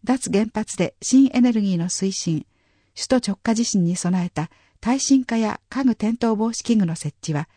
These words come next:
生命を守る重要な施策です。子ども人口は増えています。学校選択制は選択できない学校が増え、もはや破綻です。全学年の三十五人以下学級を求めます。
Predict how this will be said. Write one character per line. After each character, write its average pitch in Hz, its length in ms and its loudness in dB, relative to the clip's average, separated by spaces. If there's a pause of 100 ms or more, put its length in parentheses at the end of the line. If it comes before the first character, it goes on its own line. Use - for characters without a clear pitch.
(320)
生 277 260 2
命 214 240 4
を 180 140 0
守 170 400 -2
る - 80 -10
重 208 220 0
要 269 200 0
な 240 140 -2
施 - 100 -12
策 165 240 -10
で 165 100 -8
す。 - 180 -14 (800)
子 226 120 0
ど 277 80 4
も 294 120 6
人 294 200 6
口 170 220 0
は 160 260 -2
増 262 80 4
え 254 80 0
て 156 120 -4
い 147 80 -4
ま 180 120 -6
す。 - 180 -14 (680)
学 226 180 0
校 294 160 2
選 285 180 -2
択 277 180 -4
制 247 220 2
は 233 180 -2 (240)
選 285 240 4
択 302 200 0
で 269 120 0
き 285 100 4
な 262 120 4
い 170 60 -2
学 170 240 -6
校 196 160 -2
が 185 280 -4
増 202 80 0
え、 - 160 0 (100)
も 220 120 2
は 240 140 0
や 175 140 0
破 - 160 -14
綻 202 200 0
で 180 120 -4
す。 - 200 -12 (840)
全 269 260 4
学 226 200 -2
年 220 200 2
の 202 140 -2
三 262 260 2
十 214 180 0
五 196 140 0
人 247 280 4
以 240 60 -2
下 233 140 -4
学 233 220 -4
級 190 180 0
を 160 100 0
求 151 240 -2
め 143 100 -2
ま 135 120 -6
す。 - 180 -16